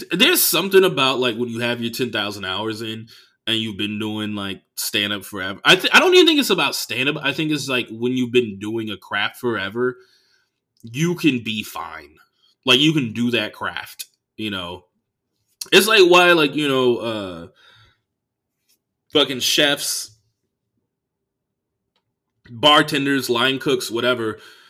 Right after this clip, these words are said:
they've been doing the shit, you know? <coughs> They've been doing the shit, so,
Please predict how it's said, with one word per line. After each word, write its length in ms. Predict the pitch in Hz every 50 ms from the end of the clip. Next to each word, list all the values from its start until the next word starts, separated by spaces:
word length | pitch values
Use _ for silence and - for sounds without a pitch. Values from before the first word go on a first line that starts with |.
| _ _ _ _ _ _ -
they've 220 | 143 170 233 233
been 300 | 294 285 233 185 135 117
doing 320 | 104 131 151 151 127 110
the 80 | 92 95
shit, 340 | - - - - - - - _ _ _ _ _
you 120 | 104 113
know? 360 | 113 110 107 104 101 101 95 - _ _ _ _ _ _ _ _ _ _ _ _ _ _ _ _ _ _ _ _ _ _ _ _ _ _ _ _ _ _ _ _ _ _ _ _ _ _ _ _ _ _ _ _ _ _ _ _ - - - - - _ _ - - - - - _ - - - - - _ _ _ _ _ _
<coughs> 840 | - - - - - - - - - _ - - - - - - - 156
They've 160 | 180 190 233
been 160 | 254 196 160
doing 220 | 160 202 196 175 147
the 60 | 131
shit, 300 | - - 123 110 104 -
so, 360 | - 131 120 113 110 104 92